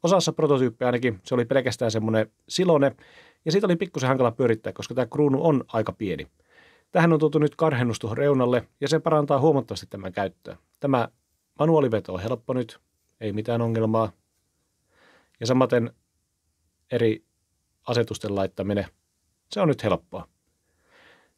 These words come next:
Tähän liittyen myös eroavaisuutena,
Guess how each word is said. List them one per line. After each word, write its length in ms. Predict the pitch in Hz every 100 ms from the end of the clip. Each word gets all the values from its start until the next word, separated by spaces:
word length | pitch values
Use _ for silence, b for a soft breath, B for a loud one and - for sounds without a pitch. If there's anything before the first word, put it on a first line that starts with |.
| -
Tähän 300 | 165 165 180 -
liittyen 360 | 143 - 143
myös 380 | 143 143 131 - _ _ _ _ _ _ _ _
eroavaisuutena, 840 | 143 135 123 123 110 117 120 120